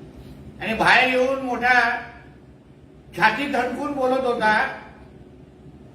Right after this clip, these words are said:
परवानगी नाही म्हणून. नाही कोर्टा-, नाहीतर कोर्टाचा ह्याला, ह्याचा कोणी व्हिडिओ अगर दाखवला असता तर हा किती मोठा भुरट्या आहे,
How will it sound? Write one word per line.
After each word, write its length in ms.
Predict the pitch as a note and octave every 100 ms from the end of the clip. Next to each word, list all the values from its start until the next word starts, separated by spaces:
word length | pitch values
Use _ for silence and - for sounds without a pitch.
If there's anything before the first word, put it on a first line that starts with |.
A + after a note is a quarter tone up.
| - - - - - - - - - - - - - - - - - - G#3
परवानगी 500 | G3+ A#3 C4 C#4 C#4+
नाही 200 | C4+ C#4
म्हणून. 380 | C#4 C#4 C#4 A3 - - - - - - - - - - -
नाही 260 | F#3 B3 B3+
कोर्टा-, 460 | A3+ A3 C4 A3+
नाहीतर 380 | G3+ A3 A3 C4+
कोर्टाचा 520 | B3+ A#3 A#3 C4 B3+
ह्याला, 260 | C4+ A#3+ B3+
ह्याचा 300 | A#3 G3 C4
कोणी 260 | C4 C4+ C4+
व्हिडिओ 300 | A#3+ A#3 C#4+
अगर 260 | C4+ C#4+
दाखवला 400 | C4+ A#3+ B3+ C4+
असता 560 | C4 A#3 - A3+ B3 C#4 - - - - - - - - - - - - - - - - - - - - - - - - - -
तर 40 |
हा 120 | F#3+ B3
किती 280 | B3 B3+ D4
मोठा 360 | C#4 C4+ D4
भुरट्या 400 | A#3 A3+ - C4+
आहे, 200 | C4+ -